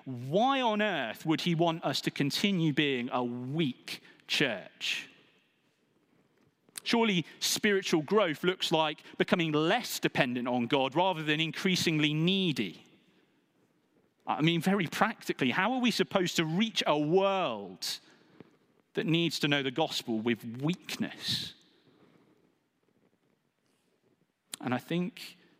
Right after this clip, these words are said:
our answer, at least in part, comes from that verse we began with.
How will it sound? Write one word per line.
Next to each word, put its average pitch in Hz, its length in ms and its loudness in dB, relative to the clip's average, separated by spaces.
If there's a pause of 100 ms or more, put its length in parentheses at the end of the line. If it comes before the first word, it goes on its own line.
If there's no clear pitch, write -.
(100)
our 117 160 0
answer, 120 400 -2
at 104 300 -2
least 151 280 0
in 131 140 0
part, 90 500 -6
comes 131 300 -2
from 123 160 -2
that 113 160 -2
verse 110 300 -4
we 104 80 -4
began 92 400 -8
with. - 320 -20